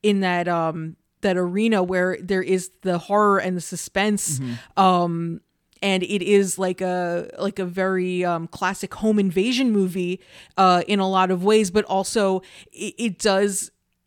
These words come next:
Speaker 1: uh, have a really lovely little family at its heart, and, um, you know, so it's not the, like, it, it's not the kind of horror movie that people who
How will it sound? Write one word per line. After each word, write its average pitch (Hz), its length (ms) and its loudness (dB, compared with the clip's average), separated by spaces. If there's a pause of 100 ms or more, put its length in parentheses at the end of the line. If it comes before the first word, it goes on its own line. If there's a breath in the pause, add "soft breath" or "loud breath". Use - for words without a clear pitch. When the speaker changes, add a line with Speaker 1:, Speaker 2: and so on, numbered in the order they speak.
Speaker 1:
uh, 175 340 2 (100)
have 180 340 -4 (240)
a 196 480 -2 (120)
really 196 720 0
lovely 190 440 -2
little 196 220 0
family 240 560 0
at 190 120 0
its 196 120 -6
heart, 269 480 0
and, 196 680 -2 (100)
um, 175 580 -4 (760)
you 220 120 2
know, 202 160 2
so 202 360 4 (280 loud breath)
it's 214 240 -4
not 208 320 0
the, 196 120 0
like, 185 440 -2 (320 loud breath)
it, 233 180 -2
it's 247 140 -6
not 247 180 0
the 240 80 2
kind 254 260 -2
of 214 100 2
horror 233 360 2
movie 208 380 0
that 190 240 -2
people 208 340 2
who 202 480 -2